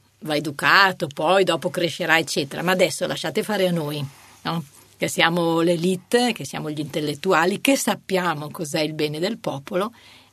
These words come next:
e lì nasce il problema del, del totalitarismo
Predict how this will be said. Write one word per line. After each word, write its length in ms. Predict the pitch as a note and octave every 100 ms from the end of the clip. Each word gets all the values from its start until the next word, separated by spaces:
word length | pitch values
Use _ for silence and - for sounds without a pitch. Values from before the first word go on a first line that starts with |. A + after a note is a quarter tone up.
| _
e 140 | B3
lì 140 | D3 E3+
nasce 420 | C#3+ C3+ - F#3
il 260 | F3+ C#3+ C#3
problema 760 | E3 D3 C3+ C#3+ D3+ E3 C#3 C#3 _ - - _
del, 360 | E3 D3 D3 D3 D3 F3
del 240 | G3+ E3 D3
totalitarismo 1120 | D#3+ F3 D#3+ C#3 E3+ C#3 C#3 E3+ F3+ C#3+